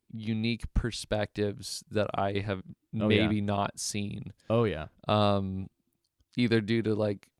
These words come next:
Speaker 2: We're
Speaker 1: you know, just
Speaker 2: blinded by
Speaker 1: how
Speaker 2: our
Speaker 1: stubborn or whatever. I, I would hear these opinions and I was like, "Dang,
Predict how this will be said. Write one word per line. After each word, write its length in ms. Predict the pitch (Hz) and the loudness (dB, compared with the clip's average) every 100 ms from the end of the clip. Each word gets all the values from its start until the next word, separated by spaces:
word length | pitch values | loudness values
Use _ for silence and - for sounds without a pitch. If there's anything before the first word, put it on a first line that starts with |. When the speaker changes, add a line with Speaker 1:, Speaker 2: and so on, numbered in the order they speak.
| _ _ _ | _ _ _
Speaker 2:
We're 80 | - | -4
Speaker 1:
you 120 | 107 | 0
know, 140 | 101 101 | 0 2
just 60 | 101 95 | 0 -2
Speaker 2:
blinded 200 | 90 - | -6 -4
by 100 | 95 | 2
Speaker 1:
how 80 | 104 | 2
Speaker 2:
our 60 | |
Speaker 1:
stubborn 760 | 95 98 - 110 113 110 107 107 | 2 -2 0 2 2 2 0 -2
or 280 | - 104 98 | -2 -2 -2
whatever. 480 | 101 107 127 113 - - - - - | 0 2 4 2 -4 -14 -20 -12 0
I, 180 | 120 117 | 2 4
I 480 | 113 113 110 110 107 - - | 4 4 4 0 -4 -10 -16
would 220 | 117 113 | -6 -4
hear 220 | 101 120 | 0 2
these 280 | 110 107 - - | 2 0 -4 -4
opinions 320 | 151 151 147 | -2 0 0
and 60 | 151 | 0
I 40 | |
was 80 | 139 | -2
like, 120 | 131 _ _ _ _ | -4 _ _ _ _
"Dang, 360 | 120 143 101 85 | -4 -2 -2 -4